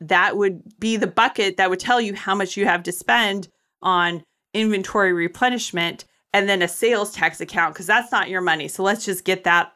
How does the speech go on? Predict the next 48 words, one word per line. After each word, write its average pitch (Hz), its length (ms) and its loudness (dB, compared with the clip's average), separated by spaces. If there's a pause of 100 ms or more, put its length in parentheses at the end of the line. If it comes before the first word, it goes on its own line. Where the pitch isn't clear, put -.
(160)
out 196 180 2
of 185 60 -6
the 180 100 0
way 165 460 0
and 170 400 -4
not 180 320 4
even 160 260 -6
looking 165 320 -10
at 160 220 -8
that. 151 340 0 (400)
And 190 220 0
then 175 180 2
the 170 100 2
balance 160 600 0
would 160 160 -4
then 160 200 -2
go, 156 420 0
um, 151 280 0
what's 160 300 -4
left 156 400 2
into 165 340 -10
your 165 180 0
income 180 340 -6
account, 151 460 -4
and 160 160 -8
that's - 260 -2
what 71 100 -6
you 160 120 0
would 156 100 0
do 156 100 0
your 151 140 0
allocations 180 560 0
off 151 180 0
of. 123 200 -4 (440)
So 254 520 2
with 262 220 -4
regards 294 640 0
to 240 220 -4
when 220 220 0
you, 208 320 -4
when 214 240 2
you're 208 140 2
leveraging 220 640 0
this 185 180 -2
cost 208 420 0
of 190 120 -2
goods 185 300 0
account, 165 480 -2